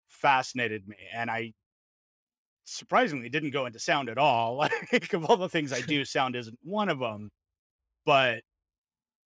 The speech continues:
Speaker 1: especially in a pre-digital age where you couldn't just, like, invent sounds and you had to, like, physically combine tracks to make new noises that didn't exist before,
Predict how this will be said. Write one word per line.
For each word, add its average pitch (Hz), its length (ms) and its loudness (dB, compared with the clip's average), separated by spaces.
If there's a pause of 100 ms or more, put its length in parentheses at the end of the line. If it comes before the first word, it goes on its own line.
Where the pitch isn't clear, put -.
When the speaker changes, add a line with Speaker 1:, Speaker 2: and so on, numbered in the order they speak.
(640)
Speaker 1:
especially 165 720 0
in 127 80 2
a 120 60 -2
pre-digital 131 920 -2
age 131 380 0
where 120 100 -4
you 117 100 -6
couldn't 127 280 -4
just, 127 240 -8
like, 123 220 0
invent 120 580 -4
sounds 143 600 0
and 117 100 -6
you 113 140 -4
had 120 400 0
to, 135 120 0
like, 113 480 0 (500)
physically 151 800 0
combine 127 680 0
tracks - 640 0
to 147 100 -2
make 127 320 0
new 131 180 0
noises 135 520 -2
that 117 200 -4
didn't 123 280 -4
exist 123 420 -6
before, 127 580 -2